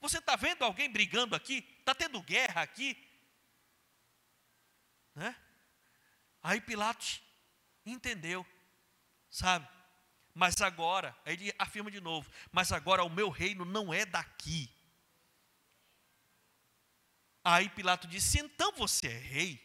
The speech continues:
Disse Pilatos. Respondeu Jesus:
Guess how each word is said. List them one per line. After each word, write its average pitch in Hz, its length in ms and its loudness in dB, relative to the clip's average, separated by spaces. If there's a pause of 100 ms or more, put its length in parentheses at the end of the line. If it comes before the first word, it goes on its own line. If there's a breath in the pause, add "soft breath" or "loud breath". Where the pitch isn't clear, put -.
(920)
Disse 156 240 2
Pilatos. 139 600 -2 (360)
Respondeu 196 560 0
Jesus: 202 560 -2